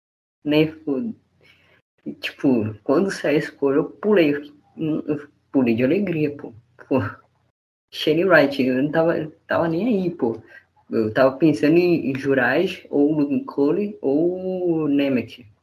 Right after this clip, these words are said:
Acho que o Nemec era o mais improvável dos três, porque tava sendo muito cotado na dois.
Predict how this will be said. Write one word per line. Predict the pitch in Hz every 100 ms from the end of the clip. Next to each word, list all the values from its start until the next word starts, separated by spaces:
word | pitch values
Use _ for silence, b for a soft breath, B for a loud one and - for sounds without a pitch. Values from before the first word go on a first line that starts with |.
| -
Acho | 117 -
que |
o |
Nemec | 139 135 151 165
era | 147
o | 151
mais | 139 151
improvável | 160 - 143 131 135
dos | 131 -
três, | 131 160 131 - - _ b b b b _ _ _ _ _
porque | - 131
tava | 143 147
sendo | 147 156
muito | 156 160
cotado | 165 151 156
na | 165
dois. | 156 131 127 - -